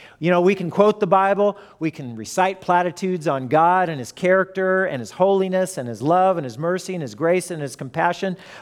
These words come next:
but unless we're willing to get involved in the lives of others to help them, religiously, Jesus says, "You're just blowing smoke."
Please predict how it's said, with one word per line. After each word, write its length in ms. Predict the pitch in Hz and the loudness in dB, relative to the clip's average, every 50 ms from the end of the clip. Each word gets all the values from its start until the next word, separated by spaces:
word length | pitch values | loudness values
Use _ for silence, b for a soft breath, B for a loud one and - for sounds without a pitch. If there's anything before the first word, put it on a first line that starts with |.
| B - | B -2
but 140 | 143 143 | 0 2
unless 440 | 147 151 165 185 220 262 254 - - | 2 4 4 4 4 2 0 -2 -4
we're 220 | 233 240 226 214 190 | -2 0 2 2 2
willing 600 | 160 151 165 208 247 285 285 294 311 311 311 269 | 0 -2 -2 2 2 4 2 2 0 -2 -4 -6
to 100 | 302 233 | -6 -4
get 240 | 190 226 233 226 | 0 2 2 2
involved 720 | 240 240 214 185 208 180 160 151 147 147 151 147 - - b b b b b b b _ - | 2 -2 -2 0 2 4 4 6 6 4 4 2 -2 -10 b b b b b b b _ -2
in 160 | 165 185 185 | 0 2 2
the 100 | 180 165 | 2 4
lives 440 | 165 170 185 208 233 254 240 202 226 | 6 6 4 4 2 0 -2 -2 -4
of 120 | 247 202 | 0 2
others 320 | 220 196 175 185 175 156 - | 2 2 2 0 -2 -4 -4
to 120 | - 151 | -6 -4
help 340 | 143 143 202 214 226 226 - | 0 2 2 2 2 0 -2
them, 320 | - 139 131 127 127 131 127 b b b b b b b b b b b | -2 0 0 0 -2 -4 -8 b b b b b b b b b b b
religiously, 640 | 143 147 156 180 214 226 208 247 - - 220 226 190 | -2 2 4 4 4 4 0 -4 -6 -4 -4 -4 -2
Jesus 360 | 165 196 196 165 185 175 - | -4 -6 -6 -6 -8 -8 -2
says, 280 | - 190 185 170 147 | 2 2 2 2 0
"You're 80 | 165 196 | -4 -6
just 220 | 196 240 214 - | -8 -8 -10 -10
blowing 420 | 127 120 135 135 139 156 185 190 180 | -8 -2 2 2 2 2 2 -2 -4
smoke." 460 | - - 170 156 139 113 101 - | -6 -6 -4 -4 -2 -4 -6 -8